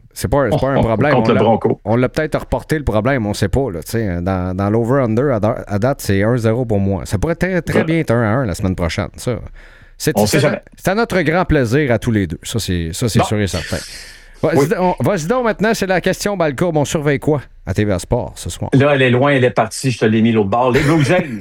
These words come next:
Speaker 1: <laughs>
Speaker 2: vingt heures ce soir. Et faut pas oublier sur la deux non plus, parce que je vais être dans le deuxième entracte du match entre les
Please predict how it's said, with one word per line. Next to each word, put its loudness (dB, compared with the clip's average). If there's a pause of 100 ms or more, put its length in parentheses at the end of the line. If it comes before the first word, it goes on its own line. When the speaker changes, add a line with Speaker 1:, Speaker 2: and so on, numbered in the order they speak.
(140)
Speaker 1:
<laughs> -8
Speaker 2:
vingt 0
heures 0
ce -2
soir. 2
Et 0
faut 2
pas 2
oublier 0
sur -4
la 2
deux 0
non 0
plus, -6
parce -6
que -2
je 0
vais 2
être 0
dans 2
le 2
deuxième 2
entracte 0
du -8
match -2 (520)
entre 2
les 2